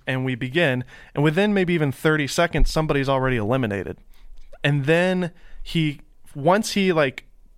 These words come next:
captures that initial audience that are like, "Oh, shoot, he's serious. He actually is giving this away."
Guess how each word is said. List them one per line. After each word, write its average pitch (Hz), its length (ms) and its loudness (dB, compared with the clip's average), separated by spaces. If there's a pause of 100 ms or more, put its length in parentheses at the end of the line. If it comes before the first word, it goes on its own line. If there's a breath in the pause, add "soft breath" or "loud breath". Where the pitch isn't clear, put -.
(180)
captures 147 680 0
that 127 360 0
initial 131 680 -2 (840 soft breath)
audience 151 480 0
that 135 140 2
are 131 80 2
like, 127 240 0
"Oh, 190 140 4
shoot, 131 340 -2
he's 180 180 -2
serious. 160 420 0
He 147 100 2
actually 190 320 0
is 190 100 -2
giving 143 240 0
this 123 160 -4
away." 143 320 0